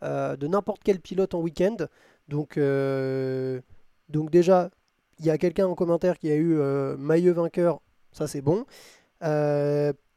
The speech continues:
Théo Rivoire, très solide, Théo Rivoire qui avait pronostiqué un podium de Merel Smulders.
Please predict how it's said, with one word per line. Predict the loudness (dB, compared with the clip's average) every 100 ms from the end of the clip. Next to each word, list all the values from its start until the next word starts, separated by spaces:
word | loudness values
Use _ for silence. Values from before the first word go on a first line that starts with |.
| _ _ 0
Théo | 4 4
Rivoire, | 4 2 4 2 0 _ _ _
très | -4 -4
solide, | -2 -6 -8 -10 -18 -6
Théo | -4
Rivoire | -2 -2 0 -2
qui | 0 2
avait | 2
pronostiqué | 0 0 2 0 -6 -4 -2
un | -2
podium | -2 -2 -2 0
de | -4
Merel | 0 0 0 -2
Smulders. | -2 -2 -2 -2 -6 -10